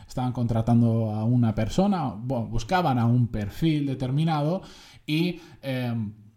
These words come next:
no lo encontraban. No, o sea, sí lo encontraban, pero al final, cuando ellos iban diciendo, cuando encontraban una persona que se ajustaba a esto, le decían que sí,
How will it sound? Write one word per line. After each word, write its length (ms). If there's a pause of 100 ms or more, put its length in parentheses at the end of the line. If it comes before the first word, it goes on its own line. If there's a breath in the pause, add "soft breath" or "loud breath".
(160)
no 180
lo 60
encontraban. 720
No, 180
o 80
sea, 140
sí 160
lo 80
encontraban, 720
pero 140
al 60
final, 420 (260 loud breath)
cuando 380
ellos 260
iban 160
diciendo, 580
cuando 180
encontraban 300
una 120
persona 360
que 80
se 200
ajustaba 540
a 40
esto, 320
le 80
decían 320
que 80
sí, 300